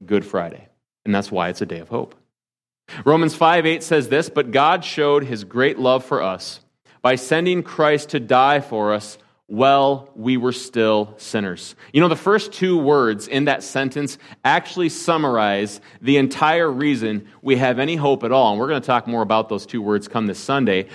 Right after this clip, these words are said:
But what two words do you see in that verse? You can answer back. What do you see?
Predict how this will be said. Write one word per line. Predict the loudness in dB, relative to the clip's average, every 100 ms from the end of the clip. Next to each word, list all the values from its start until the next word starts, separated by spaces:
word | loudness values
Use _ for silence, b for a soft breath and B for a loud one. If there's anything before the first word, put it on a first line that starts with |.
| B
But | 4
what | 6 4 2
two | 0
words | 2 2 0
do | -4
you | -6
see | -6 0 4
in | 4
that | 4 0
verse? | -6 -8 -12 -20 _ _ _ _ _ _ _ _ _ _ _ _ _ _ _ _ _ _ _ _ _ _
You | 0
can | 0
answer | -2
back. | -2 0 0
What | -2
do | -4
you |
see? | -4 -4 -6